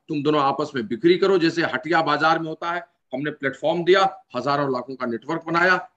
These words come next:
हमने टाइम कंपाउंड कर दिया लोगों का और उनके टाइम का।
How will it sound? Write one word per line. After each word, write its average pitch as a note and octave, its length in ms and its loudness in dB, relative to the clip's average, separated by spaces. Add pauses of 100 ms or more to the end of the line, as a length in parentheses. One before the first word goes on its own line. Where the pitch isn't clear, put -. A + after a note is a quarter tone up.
हमने A#3+ 140 -2
टाइम D#4 300 2
कंपाउंड C#4 420 2
कर B3+ 100 0
दिया A#3+ 180 2
लोगों A#3+ 380 0
का C4 260 2
और A#3 320 0
उनके F#3+ 260 -6
टाइम C#3+ 320 -4
का। - 260 -20